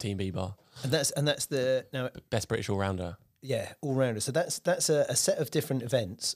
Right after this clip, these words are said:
Speaker 2: and then it's the average time taken over all of them to achieve it. Is that right?
Speaker 1: Yeah, so the, so you've got the, the B bar, uh, which is the best British all-rounder, which is, um, fifty miles,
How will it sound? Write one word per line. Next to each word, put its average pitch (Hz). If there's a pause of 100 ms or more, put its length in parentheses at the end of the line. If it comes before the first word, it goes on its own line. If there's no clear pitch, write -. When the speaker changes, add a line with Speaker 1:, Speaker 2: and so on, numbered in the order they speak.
(120)
Speaker 2:
and 123
then 123
it's 120
the 127
average 123
time 117
taken 113
over 110
all 110
of 92
them 92
to 107
achieve 95
it. 78
Is -
that 139
right? 254 (400)
Speaker 1:
Yeah, 113
so 113 (340)
the, 113
so -
you've 113
got 123 (420)
the, 107 (540)
the 131
B 127
bar, 131 (920)
uh, 107
which 101
is 98
the 101
best 107
British 104
all-rounder, 98 (140)
which -
is, 95 (340)
um, 92 (920)
fifty 131
miles, 120